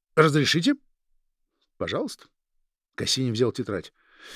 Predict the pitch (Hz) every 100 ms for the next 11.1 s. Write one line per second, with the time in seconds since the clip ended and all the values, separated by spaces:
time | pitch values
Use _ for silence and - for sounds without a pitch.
0 | - - - - - 180 170 156 - 131
1 | 117 107 120 123 120 113 127 113 - 120
2 | 113 117 - _ _ - 127 131 143 101
3 | - 101 - 80 - _ _ _ _ _
4 | _ _ _ - 98 - 214 208 180 151
5 | 143 117 175 147 107 110 92 139 160 110
6 | 104 - - - - 143 127 123 135 120
7 | 127 123 147 156 - 120 - - 156 139
8 | 127 - 151 139 135 143 147 139 127 113
9 | 104 143 - 117 120 165 170 160 143 -
10 | - 135 160 156 123 - 123 120 190 190